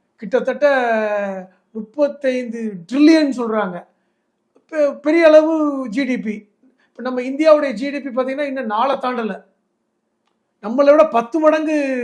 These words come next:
பொருளாதாரம் மேம்பட்ட ஒரு நாடு. அப்ப இதை ஏன் ட்ரம்ப் சொல்லணும் அப்படின்றால், சமீப காலமாக ட்ரம்புக்கு ஏற்-, ஏற்பட்டிருக்கின்ற நெருக்கடி, தோல்வி. இப்ப நீங்க உலகளவில பல்வேறு நாடுகளோடு இப்ப ட்ரம்புக்கு நெருக்கடி.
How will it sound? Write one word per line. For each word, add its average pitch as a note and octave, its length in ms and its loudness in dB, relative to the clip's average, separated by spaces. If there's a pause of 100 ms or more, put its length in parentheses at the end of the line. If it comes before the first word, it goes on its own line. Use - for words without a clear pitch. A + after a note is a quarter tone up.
(400)
பொருளாதாரம் C4+ 500 0
மேம்பட்ட C4 400 0
ஒரு A3+ 120 0
நாடு. G#3 460 -8 (640)
அப்ப - 160 -8
இதை D4 320 2
ஏன் F4+ 200 2
ட்ரம்ப் D4+ 400 2
சொல்லணும் A#3+ 400 -2
அப்படின்றால், F#3 640 -4 (920)
சமீப D4+ 520 -10
காலமாக A3+ 720 -10
ட்ரம்புக்கு A3+ 380 -12
ஏற்-, G3 280 -10 (120)
ஏற்பட்டிருக்கின்ற G#3 800 -12
நெருக்கடி, G#3 520 -8 (1160)
தோல்வி. A#3 540 0 (720)
இப்ப A3 300 0
நீங்க G#3+ 500 -4 (100)
உலகளவில C4+ 560 0 (400)
பல்வேறு A3+ 460 -2
நாடுகளோடு A3+ 480 -2
இப்ப A#3 200 -10
ட்ரம்புக்கு G#3 440 -10
நெருக்கடி. F#3 440 -10